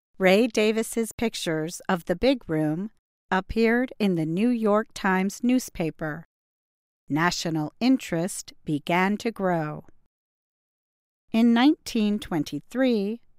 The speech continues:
scientists from the National Geographic Society explored the caves. The following year, President Calvin Coolidge named Carlsbad a national monument.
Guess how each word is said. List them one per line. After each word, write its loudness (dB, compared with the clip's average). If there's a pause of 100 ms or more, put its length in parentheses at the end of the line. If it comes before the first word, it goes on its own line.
(240)
scientists 0
from -2
the 2
National -2
Geographic 0
Society -8 (380)
explored 0
the 0
caves. -6 (920)
The -6
following 4
year, 2 (460)
President 2
Calvin 2
Coolidge -4 (280)
named 0
Carlsbad 0 (300)
a 4
national 2
monument. 0